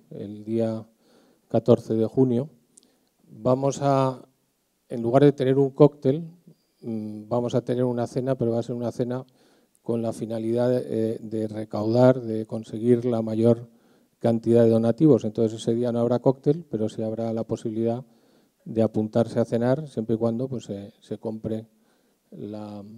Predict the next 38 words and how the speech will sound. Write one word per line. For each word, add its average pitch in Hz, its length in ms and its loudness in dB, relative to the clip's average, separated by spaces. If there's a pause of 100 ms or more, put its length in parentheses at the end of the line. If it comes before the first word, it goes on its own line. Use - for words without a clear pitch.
(160)
el 110 160 -14
sitio, 127 460 -4 (200)
el 107 320 -14
cubierto 113 480 -6
en 113 80 -8
la 113 80 -8
cena, 127 340 -10
que, 107 360 -12 (100)
que - 80 -14
lo 101 280 -8 (280)
anticiparemos 110 840 -12
y 107 260 -10
tenemos 113 320 -10
que 120 60 -2
hacer 117 320 -4 (640)
todo 127 160 6
el 123 80 4
esfuerzo 123 400 0
del 127 80 0
mundo 131 320 -6
para 117 200 -4
seguir 113 300 -2
ayudando 117 580 0
a 113 60 -6
Nicole 120 440 0 (600)
en 117 220 -8
este 117 240 -4
proyecto, 123 500 0
que - 80 -12
ahora 113 120 -8
nos 113 120 -12
van 113 140 -6
a 113 60 -4
comentar, 117 440 -6
creo 113 240 -6
que 117 100 -6
va 117 140 -4
bien, 131 260 -2